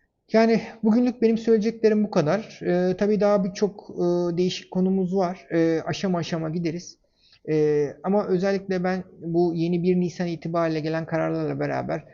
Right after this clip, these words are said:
artık herhalde, e, yurt dışından herhangi bir malın Türkiye'de temsilcisi satılamayacağını görerek, e, satışların çok ciddi anlamda azalacağını değerlendiriyorum. Ha, şu da var.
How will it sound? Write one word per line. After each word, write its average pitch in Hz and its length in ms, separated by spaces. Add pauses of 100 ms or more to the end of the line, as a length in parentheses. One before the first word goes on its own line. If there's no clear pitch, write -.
(160)
artık 165 300
herhalde, 156 520 (360)
e, 160 220
yurt 151 300
dışından 151 480 (180)
herhangi 165 500
bir 147 100
malın 147 380 (180)
Türkiye'de 156 760
temsilcisi 165 600
satılamayacağını 139 840 (240)
görerek, 151 540 (500)
e, 147 540
satışların 175 520
çok 185 320
ciddi 175 300
anlamda 151 300
azalacağını 156 540
değerlendiriyorum. 156 800 (500)
Ha, 208 200
şu 196 220
da 147 140
var. 175 240